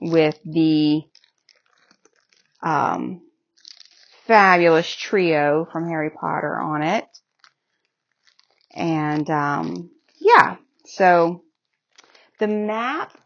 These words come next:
was a dollar eighty-one and the necklace was ninety-eight cents. Those have not come down on price because they are very popular items, but I just put them together in the plastic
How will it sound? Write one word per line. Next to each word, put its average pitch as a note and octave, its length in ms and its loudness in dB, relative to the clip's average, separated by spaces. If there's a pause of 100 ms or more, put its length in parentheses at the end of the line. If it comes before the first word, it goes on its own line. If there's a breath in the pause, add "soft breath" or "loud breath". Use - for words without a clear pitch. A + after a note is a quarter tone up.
(140)
was G3 1080 -4 (140)
a F3+ 80 -4
dollar F3 720 2
eighty-one A3 640 0
and D#4 120 -2
the D4 60 0
necklace A3 480 -4
was C4+ 200 -6
ninety-eight F#3 720 -4
cents. - 680 -8 (1300)
Those G3+ 240 6
have E3+ 180 2
not F#3 340 6
come F#3+ 180 0
down D#3 200 4
on D3+ 140 0
price D3 500 0
because E3 320 -4
they D#3+ 140 -2
are D#3 100 -2
very D#3 300 0
popular D3 520 -6
items, D3 440 -4
but A#3+ 120 -2
I A#3+ 120 2
just B3+ 180 -10
put B3 100 -8
them A3 140 -6
together F3 500 -2
in E3 180 -6
the E3+ 40 -8
plastic D3+ 640 -6